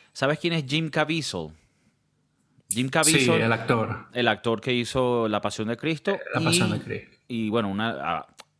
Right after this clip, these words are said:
Speaker 1: eh, aparte de muchas otras películas, una, mi fa-, una de mis favoritas de siempre, El Conde de Montecristo. Que aparte ahí aparece Henry Cavill Carajito,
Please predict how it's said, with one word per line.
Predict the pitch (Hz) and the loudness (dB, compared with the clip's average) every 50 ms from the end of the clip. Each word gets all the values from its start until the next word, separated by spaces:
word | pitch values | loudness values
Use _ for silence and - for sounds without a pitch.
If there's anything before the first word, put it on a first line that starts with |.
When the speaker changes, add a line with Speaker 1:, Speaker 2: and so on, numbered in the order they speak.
| _ _ _ _ | _ _ _ _
Speaker 1:
eh, | 90 87 87 87 - - - - | -16 -16 -16 -16 -18 -20 -18 -14
aparte | - 98 - 92 85 80 90 | -14 -6 -4 -4 -4 -4 -6
de | 90 90 | -4 -4
muchas | 92 98 - - 117 | -4 -6 -6 -6 -6
otras | 117 117 123 - | -4 -4 -4 -2
películas, | 107 104 113 - 135 139 123 | -2 -2 -2 -2 -2 -2 -2
una, | 110 107 104 | -2 -2 -2
mi | 104 110 107 | -2 -2 -2
fa-, | - 101 98 | 0 0 0
una | 98 101 101 113 | 0 0 0 0
de | 120 | 0
mis | 127 117 | -2 -2
favoritas | - 110 98 95 90 95 87 - 120 123 | 0 0 0 0 -2 -4 -4 -4 -4 -2
de | 123 104 | -2 -4
siempre, | - - 117 120 127 127 139 139 127 107 98 - 80 | -2 -2 -2 -2 -2 -2 -2 -2 -2 -2 -4 -6 -8
El | 92 90 - | -10 -10 -6
Conde | - 98 92 95 104 | -4 -4 -2 0 -2
de | |
Montecristo. | 104 104 101 92 - 82 - 82 80 - - - 64 - - _ - - - - - - - - - - - - - - - - - - - _ _ _ _ _ | -2 -2 -2 -4 -4 -6 -6 -8 -8 -10 -10 -16 -18 -20 -20 _ -20 -18 -18 -14 -12 -12 -10 -10 -10 -10 -12 -16 -20 -20 -20 -20 -20 -20 -20 _ _ _ _ _
Que | - 92 | -8 -4
aparte | - 101 95 92 - 117 | -2 -2 -4 -2 0 0
ahí | 113 110 107 107 | 0 0 0 -2
aparece | 104 - 113 110 107 107 - - 120 110 | 0 0 0 0 0 -2 -2 -4 -4 -2
Henry | 110 123 113 110 117 120 110 | -2 -2 -2 0 -2 -4 -4
Cavill | - 98 90 92 98 98 92 | -2 -2 -2 0 0 -2 -2
Carajito, | - 120 110 95 90 92 107 107 101 123 120 123 | 0 0 0 0 0 -2 -4 -4 -2 -4 -6 -6